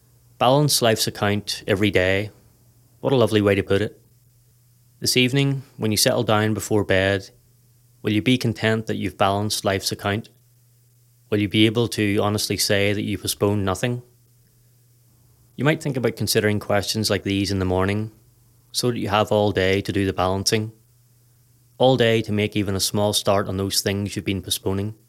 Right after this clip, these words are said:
Because when you prioritize your days according to how you want to live your life, you live more. In a way, you extend your life. As Seneca puts it in his letter,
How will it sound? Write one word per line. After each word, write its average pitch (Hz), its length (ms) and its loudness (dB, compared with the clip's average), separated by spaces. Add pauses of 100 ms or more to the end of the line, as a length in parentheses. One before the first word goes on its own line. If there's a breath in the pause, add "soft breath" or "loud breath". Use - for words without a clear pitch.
(1300)
Because 110 220 -2
when 120 120 2
you 110 80 2
prioritize 123 640 4
your 113 100 0
days 104 560 0
according 104 380 -2
to 98 120 -8
how 95 120 -2
you 98 180 0
want 101 220 -4
to - 80 -6
live 95 200 0
your 92 100 0
life, 92 460 -2 (720)
you 107 100 -4
live 101 240 2
more. 101 400 -2 (1160)
In 107 100 -2
a 107 60 0
way, 113 480 4 (460)
you 101 120 -2
extend 98 480 -2
your 110 120 2
life. 110 420 -2 (1500)
As 107 100 -2
Seneca 143 320 2
puts 123 240 2
it 110 100 0
in 110 80 0
his 101 160 0
letter, 104 440 2